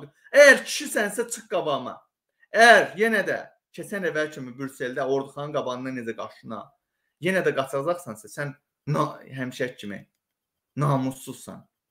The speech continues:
Mən səni gözləyəcəm. Buna görə mənə çıxıb cavab verəcəksən. Mən səhərə qədər sənin otelin qabağında durub söyəcəm səni. Qışqıracam, yatmayacam gecəni, səni söyəcəm. Bunu bil, İlham Əliyev.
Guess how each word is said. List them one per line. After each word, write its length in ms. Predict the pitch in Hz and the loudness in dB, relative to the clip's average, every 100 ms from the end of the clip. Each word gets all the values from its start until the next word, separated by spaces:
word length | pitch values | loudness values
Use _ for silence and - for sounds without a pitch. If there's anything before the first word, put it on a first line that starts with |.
| _ _ 151 | _ _ -6
Mən 140 | 156 | -2
səni 240 | 143 131 120 | -2 -4 -2
gözləyəcəm. 540 | 113 107 101 101 82 _ _ _ _ _ _ - | -4 -2 -4 -6 -12 _ _ _ _ _ _ -4
Buna 140 | 147 | -2
görə 220 | 135 117 113 | 0 0 0
mənə 240 | 113 113 | -2 -4
çıxıb 180 | - - | -10 -6
cavab 240 | 104 104 92 | -4 -4 -4
verəcəksən. 480 | 85 78 73 - - _ _ - - 202 | -8 -10 -14 -18 -20 _ _ -20 2 6
Mən 160 | 254 | 8
səhərə 380 | 254 226 226 247 | 6 6 6 6
qədər 220 | 220 190 - | 4 0 -2
sənin 240 | 208 226 | -2 -2
otelin 400 | 190 196 190 196 | -2 -4 -6 -6
qabağında 380 | 165 160 160 160 | -4 -6 -8 -8
durub 240 | 170 175 | -8 -10
söyəcəm 480 | - 147 139 143 139 | -6 -4 -4 -6 -10
səni. 320 | - 98 98 - _ _ - | -12 -16 -18 -20 _ _ -12
Qışqıracam, 640 | - - 170 160 175 156 | -10 -6 -4 -2 -2 2
yatmayacam 640 | 202 - 165 139 127 127 | 2 2 -4 -4 -4 -6
gecəni, 320 | 123 117 120 123 | -8 -6 -6 -6
səni 300 | 175 185 185 | -8 -8 -6
söyəcəm. 480 | 156 131 127 110 - _ _ _ _ _ _ _ | -4 -2 -2 -6 -10 _ _ _ _ _ _ _
Bunu 180 | 170 185 | -6 -4
bil, 220 | 180 139 - _ _ _ _ - | -4 -6 -8 _ _ _ _ -6
İlham 320 | 156 175 160 | 0 0 0
Əliyev. 280 | 117 95 | -2 -6